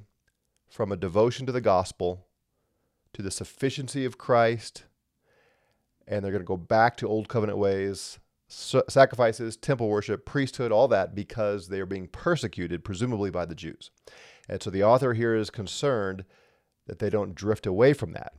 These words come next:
And he says, "For if the word spoken through angels proved unalterable,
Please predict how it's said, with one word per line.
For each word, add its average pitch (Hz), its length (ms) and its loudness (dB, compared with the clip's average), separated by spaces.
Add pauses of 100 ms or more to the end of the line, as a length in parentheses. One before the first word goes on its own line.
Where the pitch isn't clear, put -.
(320)
And 98 100 -6
he 92 60 -4
says, 117 400 6
"For 120 120 2
if 110 80 0
the 113 100 0
word 147 300 2
spoken 120 320 0
through 107 180 -4 (120)
angels 131 640 -2
proved 95 480 -6
unalterable, 90 800 -6